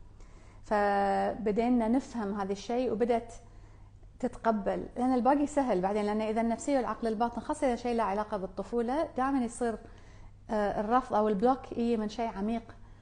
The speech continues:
صعب إن إحنا نتخلى. فلازم نشوف إنه من أي زاوية، ما هي الفائدة من وزنك. في ناس يقولون لي، مثلًا في واحدة مرة قالت لي: "دخلنا، دخلنا"، يعني ما كانت حاسة هي، يعني عشان بس أراويكم إنه هو في العقل الباطن، الباطن.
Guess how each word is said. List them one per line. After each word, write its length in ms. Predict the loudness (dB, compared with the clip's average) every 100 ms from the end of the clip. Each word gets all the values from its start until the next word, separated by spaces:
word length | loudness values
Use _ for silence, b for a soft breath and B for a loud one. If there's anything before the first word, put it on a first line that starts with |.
| b b
صعب 300 | -2 0 2
إن 100 | -2
إحنا 240 | -2 -4
نتخلى. 340 | -4 -4 -2 0
فلازم 400 | 2 4 6 4
نشوف 280 | 4 0 0
إنه 240 | 0 2
من 140 | 0
أي 260 | 2 4 4
زاوية، 440 | 2 -2 -4 -8 -14 -18 -18 b b b b 0
ما 120 | 4
هي 140 | 4
الفائدة 460 | 4 2 2 2 0
من 140 | -2
وزنك. 340 | -2 -4 -8 -2
في 140 | 0
ناس 240 | 0 0
يقولون 380 | -2 0 2 2
لي، 140 | 2 0
مثلًا 320 | 0 0 0
في 140 | 0
واحدة 240 | 0 0 -2
مرة 260 | -2 -2
قالت 340 | -2 -2 -2 -2
لي: 160 | -2 -4 -18 -20 -20 -20 -20 -20 -20 B B B B B
"دخلنا، 380 | 0 4 6 6
دخلنا"، 360 | 2 2 2
يعني 200 | 2 4
ما 100 | 4
كانت 260 | 4 2 2
حاسة 400 | 2 2 2 -2
هي، 80 | -2
يعني 200 | -2 -4
عشان 280 | -6 -6 -4
بس 140 | -2
أراويكم 520 | 0 2 2 0 -2
إنه 140 | -4 -4
هو 140 | -4
في 100 | -4
العقل 300 | -4 -2 -2
الباطن، 580 | -2 2 2 2 -2 -2
الباطن. 480 | -2 -4 -4 -10